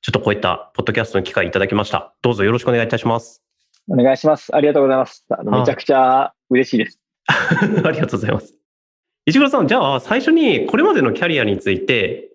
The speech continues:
Speaker 1: ちょっと教えていただいてもいいですか？
Speaker 2: はい、改めてよろしくお願いします。
Speaker 1: お願いします。
Speaker 2: 石黒です。はい。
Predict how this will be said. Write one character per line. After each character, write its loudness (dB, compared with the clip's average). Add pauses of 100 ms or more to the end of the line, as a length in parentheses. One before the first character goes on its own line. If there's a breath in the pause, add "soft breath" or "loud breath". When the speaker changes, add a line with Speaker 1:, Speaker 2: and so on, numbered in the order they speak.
Speaker 1:
ち -6
ょ -
っ -2
と 2
教 -2
え -4
て -2
い -4
た 0
だ 0
い -2
て 0
も 0
い 0
い -4
で -2
す -16
か？ -8 (1120)
Speaker 2:
は 2
い、 -2 (100)
改 2
め 2
て 2
よ 4
ろ 0
し -12
く 0
お 2
願 2
い -2
し -6
ま 2
す。 -16
Speaker 1:
お -8
願 -6
い -10
し -2
ま 2
す。 0
Speaker 2:
石 -2
黒 2
で 2
す。 -20 (360)
は -4
い。 -6